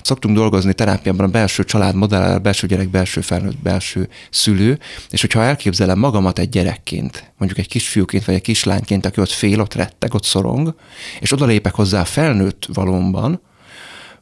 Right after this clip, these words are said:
mondjuk, mintha egy barátomhoz, vagy akár a saját gyerekemhez lépnék oda,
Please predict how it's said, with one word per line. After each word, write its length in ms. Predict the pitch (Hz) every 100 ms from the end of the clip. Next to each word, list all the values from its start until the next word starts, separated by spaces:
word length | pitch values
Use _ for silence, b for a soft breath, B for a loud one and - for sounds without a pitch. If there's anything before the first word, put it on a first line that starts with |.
| _
mondjuk, 320 | - 104 95 -
mintha 160 | 98 -
egy 80 |
barátomhoz, 720 | 95 110 87 87 95 95 95
vagy 140 | 101 87
akár 220 | - 92
a 40 |
saját 300 | 113 98 90
gyerekemhez 600 | 80 110 95 92 95 90
lépnék 440 | - 101 - 90 -
oda, 360 | 92 127 202